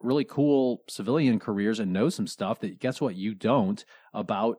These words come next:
the civilian world. Um, develop those relationships because you have the military connection already with them. You may work with them in some capacity on the military side, and they can be a resource for you in terms of getting your,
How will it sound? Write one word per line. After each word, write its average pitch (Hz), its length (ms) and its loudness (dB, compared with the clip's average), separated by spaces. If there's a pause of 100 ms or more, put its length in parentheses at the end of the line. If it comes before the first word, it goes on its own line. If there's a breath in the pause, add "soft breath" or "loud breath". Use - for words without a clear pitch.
the 101 100 -6
civilian 98 540 -2
world. 82 340 -6 (320 loud breath)
Um, 101 280 -2
develop 131 280 0
those 160 220 0
relationships 110 520 -2
because 110 200 -4
you 110 100 -2
have 123 200 0
the 143 60 0
military 113 440 -2
connection 95 380 -6
already 80 400 -6
with 76 160 -14
them. 117 240 -4 (260 soft breath)
You 98 120 -4
may 101 160 0
work 95 260 -2
with 101 120 -8
them 90 380 -2
in 92 160 -4
some 90 220 -6
capacity 95 720 -8 (100)
on 87 140 -8
the 85 60 -6
military 87 420 -6
side, 92 400 -6 (300 soft breath)
and 123 340 2
they 160 240 0
can 156 140 -2
be 165 100 0
a 160 80 2
resource 139 480 0
for 120 240 -2
you 139 440 0 (280 loud breath)
in 131 120 -2
terms 139 220 -2
of 113 140 -4
getting 139 420 0
your, 139 540 0